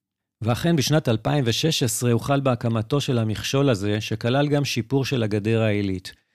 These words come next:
והוא הסתיים בשנת אלפיים עשרים ואחת במעמד שצוין על ידי כל ראשי מערכת הביטחון.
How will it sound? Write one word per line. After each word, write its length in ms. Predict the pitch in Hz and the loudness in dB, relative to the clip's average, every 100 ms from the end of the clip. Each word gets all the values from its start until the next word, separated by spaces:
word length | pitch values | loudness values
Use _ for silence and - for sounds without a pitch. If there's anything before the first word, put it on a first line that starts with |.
| _ - | _ -4
והוא 80 | 110 | -2
הסתיים 400 | 120 - 123 151 | 0 0 2 2
בשנת 340 | 127 135 139 | 0 0 0
אלפיים 380 | 113 107 127 127 | -2 -2 -2 0
עשרים 300 | 113 - 127 | -2 -2 -2
ואחת 460 | 113 107 - 127 123 | 0 -2 0 0 0
במעמד 580 | 104 104 104 107 139 127 | -2 -2 -2 0 0 -2
שצוין 580 | 113 - 120 117 135 123 | -6 -4 -2 0 0 0
על 120 | 110 | 0
ידי 180 | 107 120 | 0 0
כל 200 | 127 131 | 0 0
ראשי 320 | 110 - 127 | 0 -2 -2
מערכת 460 | 127 107 110 117 107 | 0 0 0 -2 -4
הביטחון. 640 | 101 - 104 - 101 | -6 -4 -6 -4 -4